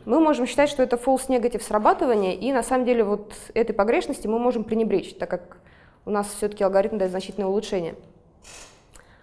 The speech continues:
Дальше, почему у нас не попадут в это сравнение те документы, которые различаются очень сильно? Например, у нас два документа похожи всего лишь на сорок процентов.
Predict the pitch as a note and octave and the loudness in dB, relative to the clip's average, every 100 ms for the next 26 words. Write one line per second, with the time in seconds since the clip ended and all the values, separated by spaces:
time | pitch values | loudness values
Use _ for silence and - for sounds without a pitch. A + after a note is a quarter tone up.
0 | - - B3 G#3 G#3 - - A#3+ G4 F4+ | -18 4 8 8 4 -2 0 4 4 6
1 | C4+ D4 - - - - - G#3 A#3 A3 | 4 2 -2 -6 -10 -18 -6 -4 -2 4
2 | A3 G#3+ C#4+ D4+ - - - - - F#3+ | 4 4 0 -2 -8 -14 -20 -18 -8 0
3 | B3 A#3 - G#3+ A3 D#4+ D#4+ C4 A3+ - | 2 2 2 2 2 0 2 2 0 -4
4 | - - - C4 A3+ A#3 A#3+ E4 D4+ - | -18 -20 -2 0 2 2 0 0 -2 -2
5 | G#3 B3+ B3+ G#3+ A#3 A#3+ A#3 - A#3 G3 | 2 2 2 0 0 0 0 0 0 0
6 | F#3 F#3 E3 F3+ G3+ - - F#3 G#3 A#3 | -4 -6 -6 -8 -14 -16 -12 -4 0 2
7 | D4+ G#3 A3 G#3 G#3+ G#3 G#3 C#4+ D#4+ - | 2 0 0 2 0 0 -2 -2 -2 -4
8 | G3 C4 C4 - G3+ B3 A3+ - G#3+ G#3+ | 0 0 0 -4 0 0 0 -4 -2 -2
9 | G#3 A3+ G3 G3 F#3+ F#3 F3 F3+ | -2 0 0 0 -2 -2 -6 -8